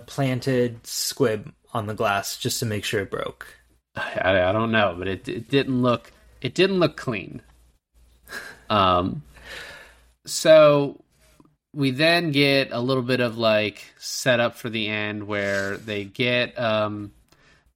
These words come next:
Speaker 2: they get Ashley Judd and tell her she's gotta give up Val Kilmer, and then De Niro goes back to Edie.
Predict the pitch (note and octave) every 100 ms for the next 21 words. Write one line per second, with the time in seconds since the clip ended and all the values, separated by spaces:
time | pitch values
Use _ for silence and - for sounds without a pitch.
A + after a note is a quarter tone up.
0 | _ A#2 A2 B2 B2 A2 A#2 A2+ - C3
1 | G#2+ A2+ A2 A2 G#2+ G#2+ A2 G#2+ - A2
2 | A2+ G#2+ G#2 G2+ - F#2+ F#2 D3+ C#3+ C3+
3 | C3+ C3+ A2+ A2 A2 A2 G#2+ A2 _ _
4 | _ - B2+ A#2+ B2 B2 A2+ A#2+ A#2 -
5 | A2+ - A#2+ A2+ A2+ A2+ A2+ A2